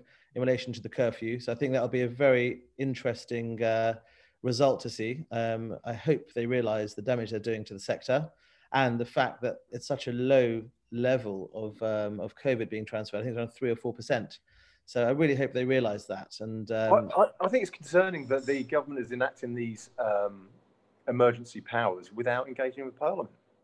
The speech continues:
Speaker 2: I mean, it's just not on. That, you know, if you want to do something as traumatic to that, with the repercussions,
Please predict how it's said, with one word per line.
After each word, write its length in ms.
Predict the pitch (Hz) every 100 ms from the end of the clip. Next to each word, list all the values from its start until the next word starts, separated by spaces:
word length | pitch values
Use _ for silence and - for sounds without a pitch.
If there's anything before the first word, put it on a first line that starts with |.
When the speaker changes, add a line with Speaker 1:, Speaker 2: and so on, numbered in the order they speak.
| _ -
Speaker 2:
I 40 |
mean, 200 | 127 151
it's 160 | 151 -
just 400 | - 131 120 - -
not 120 | 127
on. 200 | 170 131 _ _ -
That, 240 | 120 117
you 80 | 139
know, 60 | 120
if 100 | 120
you 80 |
want 140 | 180 160
to 40 |
do 60 | 160
something 400 | - 151 143 127
as 80 | 127
traumatic 560 | - 151 180 - 120
to 60 | -
that, 180 | 90 90 - 110
with 100 | 113
the 60 |
repercussions, 800 | 120 120 - 185 - 101 92 -